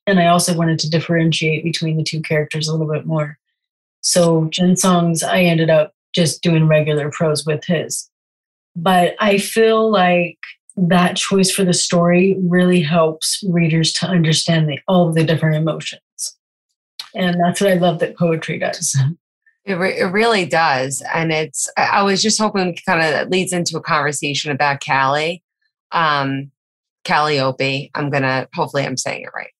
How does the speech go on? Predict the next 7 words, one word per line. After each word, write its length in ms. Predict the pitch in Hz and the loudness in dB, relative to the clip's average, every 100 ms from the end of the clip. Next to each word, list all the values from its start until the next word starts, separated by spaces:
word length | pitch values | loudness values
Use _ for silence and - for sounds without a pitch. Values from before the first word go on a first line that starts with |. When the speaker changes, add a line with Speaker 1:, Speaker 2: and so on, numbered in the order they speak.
| - | -8
Speaker 2:
Okay. 180 | - - - - - | -8 -12 -14 -14 -6
Um, 340 | 202 180 170 170 | 0 2 2 -2
so 520 | - - 202 190 196 208 - - 156 - | -4 0 2 2 2 -2 -4 -6 -8 -10
<laughs> 440 | - - - - | -10 -6 -6 -2
I 100 | 202 | 0
wanted 440 | 202 226 262 277 226 - | 2 2 2 0 -2 -2
to 540 | 220 196 180 175 175 | 2 2 2 0 -4